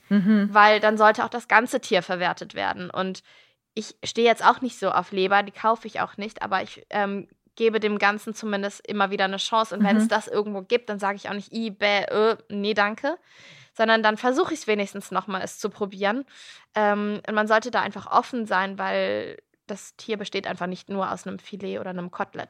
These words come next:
Speaker 2: ne?
Speaker 1: Das heißt, bei euch keine Veggies, äh, und Baby wird erstmal auch kein Veggie.
Speaker 2: Nein, und das finde ich, also kann man eh dem Kind überhaupt nicht, äh, vorschreiben. Das
Speaker 1: Ja.
Speaker 2: finde ich auch, das muss jeder für sich wissen. Ich finde, das sollte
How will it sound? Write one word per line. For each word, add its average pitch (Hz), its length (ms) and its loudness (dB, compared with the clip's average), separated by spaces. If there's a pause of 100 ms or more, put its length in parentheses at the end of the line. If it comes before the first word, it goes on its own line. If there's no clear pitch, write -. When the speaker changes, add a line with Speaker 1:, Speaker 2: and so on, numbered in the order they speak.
Speaker 2:
ne? 240 140 -6 (720)
Speaker 1:
Das 175 160 -6
heißt, 160 240 0 (240)
bei 156 100 -2
euch 170 200 -4
keine 180 360 -2
Veggies, 160 680 -4
äh, 156 640 0
und 170 220 -6
Baby 165 280 -2
wird 160 140 -4
erstmal - 340 -2
auch 165 80 -10
kein 165 240 -4
Veggie. 151 480 -2
Speaker 2:
Nein, 208 420 -2
und 220 100 -2
das 214 100 -2
finde 233 160 -4
ich, - 200 -10
also 208 220 0
kann 220 220 -4
man 220 120 0
eh 220 140 -6
dem 208 240 -6 (140)
Kind 220 320 -6
überhaupt 214 340 -2
nicht, 190 240 -8
äh, 185 220 -2
vorschreiben. - 560 -8
Das - 100 -10
Speaker 1:
Ja. 170 140 4
Speaker 2:
finde - 160 -2
ich - 60 -6
auch, 196 220 4 (360)
das - 80 -10
muss 254 160 0
jeder 226 160 6
für 202 120 -6
sich 220 240 -2
wissen. 226 320 -4
Ich - 220 -10
finde, 208 300 -4
das 196 160 -6
sollte 196 500 0